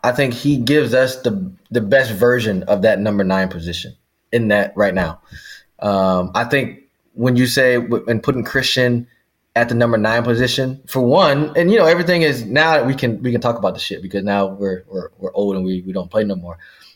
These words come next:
I think it's in his head that he knows he doesn't really wanna, he doesn't really like playing there. So it's like, "Oh shit, you know, I'm number nine." Yeah, of course he's gonna try to do his best and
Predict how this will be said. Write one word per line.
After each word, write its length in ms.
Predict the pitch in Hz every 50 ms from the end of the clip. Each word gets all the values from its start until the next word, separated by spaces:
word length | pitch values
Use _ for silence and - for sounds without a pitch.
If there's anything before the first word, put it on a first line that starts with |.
| _ -
I 100 | 123 131
think 300 | 127 147 139 131 120 - -
it's 160 | 143 135 139
in 100 | 143 139
his 100 | 127 117
head 340 | 120 131 143 139 120 110 104
that 120 | 113 113 113
he 140 | 123 127 123
knows 240 | 127 127 127 120
he 60 | 123 120
doesn't 180 | 123 117 117 113
really 160 | 117 117 113
wanna, 260 | 110 107 104 98 92 -
he 80 | 107 120
doesn't 180 | 120 117 113
really 140 | 113 113 110 98
like 360 | 95 92 98 110 - - -
playing 260 | 131 131 127 127 127
there. 280 | 131 131 139 151 - _ _ _ _ _ _ _ _ _
So 560 | - - - 117 110 107 104 101 98 101 - _ -
it's 140 | 117 117 113
like, 200 | 113 107 104 104
"Oh 240 | 107 110 101 90 80
shit, 380 | - - - 117 101 92 - _ _
you 100 | 101 98
know, 80 | 95 95
I'm 100 | 95 98
number 200 | 101 98 95 92
nine." 200 | 98 101 107 139
Yeah, 260 | 156 131 101 95 - -
of 60 | 113
course 220 | - - 135 117 120
he's 80 | 123
gonna 120 | 127 120 117
try 200 | - 127 120 117
to 40 |
do 100 | 110 117
his 100 | 113 101
best 340 | 90 110 117 117 117 113 -
and 200 | 107 104 101 98